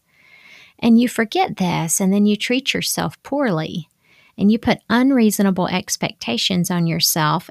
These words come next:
and then you beat yourself up because you're not perfect. When you're able to connect with your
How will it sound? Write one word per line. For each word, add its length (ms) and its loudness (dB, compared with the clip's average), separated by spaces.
and 120 2
then 160 2
you 120 -2
beat 320 -2
yourself 420 -2
up 360 0
because 380 -2
you're 80 0
not 220 0
perfect. 640 -8
When 140 4
you're 120 4
able 260 2
to 80 0
connect 480 -2
with 180 -6
your 120 -4